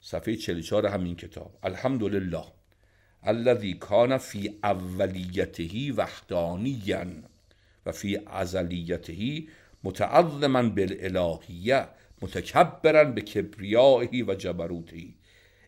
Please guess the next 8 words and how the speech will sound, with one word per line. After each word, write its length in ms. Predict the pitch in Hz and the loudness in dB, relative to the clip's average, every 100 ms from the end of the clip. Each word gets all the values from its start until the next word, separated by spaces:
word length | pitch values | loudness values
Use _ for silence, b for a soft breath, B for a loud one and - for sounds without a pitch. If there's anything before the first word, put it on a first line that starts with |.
| b | b
ابتدع 800 | 120 - - - 151 165 180 185 | 2 2 -2 2 6 8 10 8
مبتدع 1160 | 180 135 113 - - 120 113 165 214 208 - 131 - _ _ _ _ _ _ _ 98 | 6 4 2 0 0 2 6 10 10 10 6 -4 -8 _ _ _ _ _ _ _ -4
و 160 | 101 135 | -2 4
انشأ 800 | 214 226 190 - - 160 156 | 6 6 4 4 4 6 6
ما 320 | 156 156 165 156 | 6 8 8 8
خلق.» 840 | - 127 165 247 254 - - - | 4 4 8 10 8 4 -8 -10
ای 120 | 117 | -10
بابا، 640 | 120 95 92 98 147 - | -8 -6 -6 -4 -4 -4